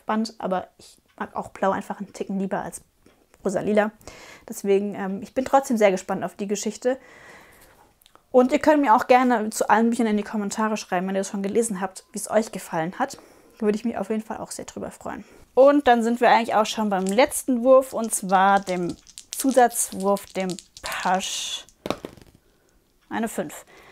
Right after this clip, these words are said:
Eins, zwei, drei, vier, fünf. Ein neu gekauftes Buch. Der Paschwurf war ja ein neu gekauftes Buch. Ähm, das ist jetzt nicht das letzte Buch, was bei mir eingezogen ist, aber es ist das, eins der letzten Bücher,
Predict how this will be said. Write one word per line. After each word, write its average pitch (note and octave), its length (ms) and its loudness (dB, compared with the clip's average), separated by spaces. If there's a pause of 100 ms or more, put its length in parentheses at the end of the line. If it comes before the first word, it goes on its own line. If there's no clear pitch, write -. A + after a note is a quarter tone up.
(160)
Eins, A#3 320 0
zwei, G#3+ 180 2
drei, F#3 300 -2
vier, G3 240 -6
fünf. A#3 340 4
Ein B3 200 2
neu C#4+ 120 6
gekauftes F#3+ 480 0
Buch. - 280 -12 (440)
Der A3 280 4
Paschwurf C#4 840 4
war G#3+ 220 4
ja A3 340 4
ein G#3+ 140 4
neu G#3+ 320 6
gekauftes G3+ 800 2 (240)
Buch. D#4 320 4 (140)
Ähm, A3 340 2 (140)
das - 180 -4
ist C#4 260 0
jetzt D4 180 2
nicht B3+ 120 0
das C#4 160 0
letzte B3+ 300 2
Buch, A#3 160 2
was A3 180 0
bei G3+ 80 -6
mir G3 160 -4
eingezogen B3+ 600 0
ist, A#3 220 -2
aber G3 160 -2
es G3 80 -4
ist - 160 -10
das, - 220 -6 (220)
eins B3+ 260 0
der G#3+ 120 -2
letzten G#3 340 0
Bücher, A3 340 -4